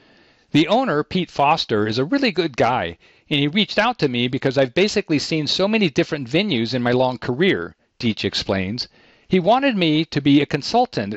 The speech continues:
as far as not just the music, but how the club should look, how it should sound, who should work there, the whole aesthetic of the venue, like having flowers and all sorts of things.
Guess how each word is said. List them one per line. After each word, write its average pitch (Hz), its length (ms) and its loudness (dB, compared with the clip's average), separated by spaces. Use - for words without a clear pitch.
as 127 140 -2
far 151 180 2
as 135 140 -4
not 208 160 -2
just 185 260 -2
the 131 80 2
music, 143 480 0
but 143 120 -2
how 165 200 0
the 220 120 -2
club 139 320 0
should 156 180 -6
look, 147 400 -2
how 151 220 0
it 151 80 -6
should 131 180 -4
sound, 131 540 -2
who 262 120 0
should 208 220 -2
work 240 240 0
there, 87 260 0
the 190 100 2
whole 233 260 2
aesthetic 190 580 0
of 131 140 0
the 135 80 0
venue, 123 440 -2
like 151 140 0
having 151 320 -2
flowers 147 640 -2
and 123 80 -6
all 175 100 0
sorts - 300 -4
of 104 100 0
things. 90 420 -4